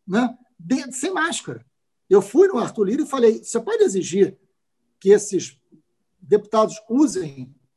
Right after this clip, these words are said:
a máscara, ou então substitua por focinheira, né? Porque não pode, é, não, é lei, né?" E aí o Arthur teve que ir ao microfone e pedir pra que eles colocassem máscara. Então tem uma, tem uma situação,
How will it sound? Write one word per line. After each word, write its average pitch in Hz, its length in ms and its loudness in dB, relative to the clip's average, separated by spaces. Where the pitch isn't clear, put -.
a 190 100 -6
máscara, 196 560 -4
ou 190 140 2
então 226 200 -2
substitua 214 540 -4
por 170 120 -10
focinheira, 185 640 -8
né? 247 280 0
Porque 214 360 4
não 247 140 0
pode, 202 580 -4
é, 196 240 -4
não, 214 340 -6
é 220 80 0
lei, 381 420 4
né?" 226 280 -2
E 220 100 2
aí 196 160 4
o 285 100 2
Arthur 285 240 -4
teve 254 180 -6
que - 80 -6
ir - 20 0
ao 247 80 -2
microfone 302 680 -2
e 349 40 -10
pedir 349 200 -2
pra 339 100 -8
que 349 80 -8
eles 330 120 -8
colocassem 330 480 -8
máscara. 247 420 -4
Então 370 180 0
tem 370 280 -2
uma, 160 540 -2
tem 302 100 0
uma 311 160 0
situação, 214 640 -2